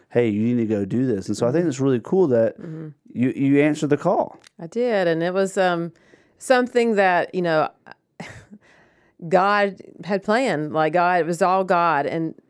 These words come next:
Speaker 2: and the way everything worked out was just pretty amazing. And Andrew, my husband, will tell you, just, like, everything fell into place. And he was, even when I, when I first told him about the job, he was,
Speaker 1: Mm-hmm.
Speaker 2: he was like, "No, we're not moving." We lived in Paulding County. Um,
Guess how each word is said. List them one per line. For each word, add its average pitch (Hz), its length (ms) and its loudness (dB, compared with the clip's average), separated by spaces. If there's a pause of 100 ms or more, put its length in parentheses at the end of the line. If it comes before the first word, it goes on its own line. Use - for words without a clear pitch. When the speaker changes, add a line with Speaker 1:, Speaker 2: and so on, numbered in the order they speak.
Speaker 2:
and 170 160 -4
the 170 60 -2
way 170 260 2
everything 202 500 -2
worked 156 360 -4
out 208 360 0
was 160 220 0
just - 320 -12 (300)
pretty 226 220 -6
amazing. 175 300 0
And 160 200 -2
Andrew, 208 300 -4
my 170 120 -4
husband, 196 280 -4
will 151 80 -4
tell 214 260 -2
you, 160 240 -2
just, 165 280 -8
like, 170 320 -2 (520)
everything 233 420 2
fell 214 240 2
into 202 140 0
place. 175 640 -4
And 170 240 -4
he 240 180 -2
was, 196 220 0 (240)
even 226 180 -4
when 208 80 0
I, 175 60 2
when 180 100 0
I 180 40 0
first 247 260 -4
told 202 160 0
him 185 60 -2
about 156 120 0
the 147 80 -8
job, 160 380 0
he 170 100 0
was, 156 240 -2
Speaker 1:
Mm-hmm. 117 100 -2
Speaker 2:
he 165 80 -2
was 143 100 -6
like, 135 120 0
"No, 143 280 -2
we're 165 100 -4
not 165 180 -2
moving." 123 380 -8
We 190 160 2
lived 208 160 2
in 175 60 -2
Paulding 170 340 2
County. 151 520 -2
Um, 147 400 -6